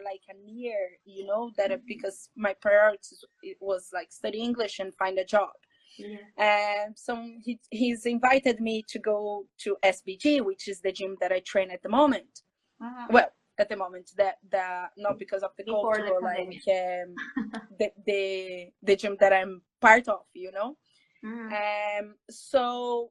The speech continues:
Speaker 1: he introduced me there. I was just like, "Oh my God, that's so great environment." So, like, everything's, like, more, like, it is a M M A gym, but it's, like,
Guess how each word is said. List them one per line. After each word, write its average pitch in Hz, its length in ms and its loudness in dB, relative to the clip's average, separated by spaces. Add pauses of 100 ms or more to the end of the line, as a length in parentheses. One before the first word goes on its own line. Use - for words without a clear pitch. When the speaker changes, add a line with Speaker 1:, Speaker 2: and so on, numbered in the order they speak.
(120)
Speaker 1:
he 262 140 -6
introduced 285 540 -6
me 294 120 -6
there. 269 280 -4
I 277 40 -8
was 285 140 -14
just 320 160 -18
like, 359 180 -12
"Oh 427 220 -12
my 427 80 -12 (100)
God, 349 140 0
that's - 460 -2 (400)
so 349 480 4 (100)
great 277 440 4
environment." 277 920 -6
So, 233 340 -4
like, 220 240 -2
everything's, 240 640 -8
like, 208 220 0
more, 220 240 -4 (260)
like, 226 160 2
it 240 160 -2
is 247 160 -2
a 240 180 6
M 233 120 0
M 233 100 -2
A 233 300 -2
gym, 254 360 -2
but 208 140 2
it's, - 240 -8
like, 196 240 -2